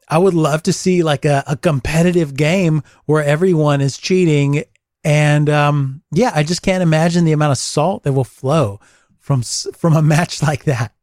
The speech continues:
But it's really great to see that Respawn is coming up with new ways to deal with the cheating problem that they have in their game. And it, like I said, it's an ongoing effort. They're gonna be fighting this for the life of the game. So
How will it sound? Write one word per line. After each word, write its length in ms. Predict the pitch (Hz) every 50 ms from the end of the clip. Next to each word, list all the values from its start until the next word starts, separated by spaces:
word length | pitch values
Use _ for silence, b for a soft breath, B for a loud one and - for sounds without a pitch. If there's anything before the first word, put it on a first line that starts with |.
| _ -
But 80 | 160
it's 160 | 175 170 -
really 180 | 190 202 202 185
great 280 | 143 131 170 175 165 -
to 100 | 160 143
see 280 | - - 180 175 175
that 160 | 156 151 131
Respawn 520 | 127 143 170 165 - - - 170 160 156 147
is 220 | 143 131 - -
coming 240 | - - 170 175 175
up 100 | 170 143
with 160 | 151 143 120
new 260 | 131 147 156 170 185
ways 600 | 185 170 147 139 139 139 143 160 147 - - - - _
to 160 | - - 147 120
deal 300 | 113 160 170 175 180 165
with 120 | 156 135
the 60 | 151
cheating 340 | 131 - - 175 160 160 143
problem 380 | - - 135 135 143 143 147 147
that 140 | 143 139
they 80 | 127 131
have 180 | 123 123 123 123
in 80 | 127
their 100 | 120 113
game. 500 | 104 110 151 156 160 160 160 160 156 143 - _ _ _ _ _ _ - -
And 160 | 143 165 170
it, 160 | 180 185 -
like 160 | 175 170 180 185
I 60 | 180
said, 240 | - - 220 180 151
it's 160 | 139 - 156
an 80 | 147
ongoing 520 | 143 - 135 139 156 160 151 131 143 143 147
effort. 380 | 151 135 127 - - 147 143
They're 140 | 131 135 139
gonna 180 | 131 151 151 147
be 140 | 165 180 165
fighting 400 | - - 143 143 147 156 151 143
this 480 | 135 131 127 123 - - - - _ _
for 200 | - - - 160
the 120 | 143 151
life 380 | 147 147 147 147 175 220 214 -
of 80 | 165 131
the 80 | 135
game. 400 | 127 117 139 131 113 110 104 104
So 340 | - - - 131 120 113 110